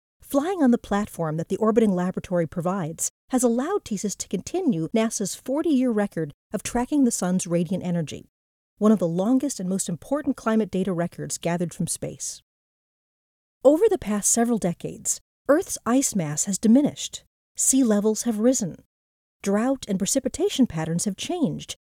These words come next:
and growing seasons have shifted. To understand the causes, including human influences, of these changes, and to refine the models used to simulate Earth's climate, researchers must know the amount of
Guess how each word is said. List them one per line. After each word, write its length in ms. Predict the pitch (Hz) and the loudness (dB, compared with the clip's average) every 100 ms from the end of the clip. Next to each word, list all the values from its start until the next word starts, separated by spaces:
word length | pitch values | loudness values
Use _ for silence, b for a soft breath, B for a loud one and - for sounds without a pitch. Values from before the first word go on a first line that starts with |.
| _ | _
and 180 | - 214 | 0 2
growing 380 | 226 311 370 214 | 2 2 2 0
seasons 420 | - 160 170 - | -2 -4 -4 -2
have 120 | 196 | -4
shifted. 480 | - 277 - - - _ _ _ _ _ _ _ _ | -2 -4 -4 -10 -10 _ _ _ _ _ _ _ _
To 120 | - | -4
understand 500 | 349 453 - 285 262 | 0 0 2 4 6
the 40 | 196 | 4
causes, 680 | - 185 190 - - - - _ - | -2 -2 -2 -4 -6 -6 -6 _ 0
including 440 | - - 392 403 | 0 2 2 2
human 260 | 262 247 202 | 4 4 6
influences, 840 | 240 - 160 139 - - - - _ - | 2 2 -4 -4 -8 -6 -6 -6 _ -2
of 100 | 180 | 0
these 160 | 190 | 0
changes, 640 | - 208 220 156 - - - _ _ 226 | 0 0 0 -2 -6 -10 -10 _ _ 0
and 120 | 208 | 2
to 80 | 208 | 2
refine 460 | 202 - 254 302 | 0 0 2 4
the 80 | 254 | 4
models 500 | 196 196 175 139 - | 4 2 -2 -4 -2
used 200 | 202 - | -2 -2
to 60 | 196 | -2
simulate 480 | - 254 226 180 - | 4 4 4 2 -2
Earth's 240 | 185 - | -4 -4
climate, 420 | - 226 240 165 - _ _ _ _ 269 | -4 0 0 -2 -10 _ _ _ _ 2
researchers 520 | 302 330 285 240 196 | 2 0 0 0 2
must 400 | 196 269 - - | 4 2 0 2
know 280 | 226 175 156 | 4 4 2
the 100 | 180 | 0
amount 240 | 185 | 0
of 80 | 185 | -2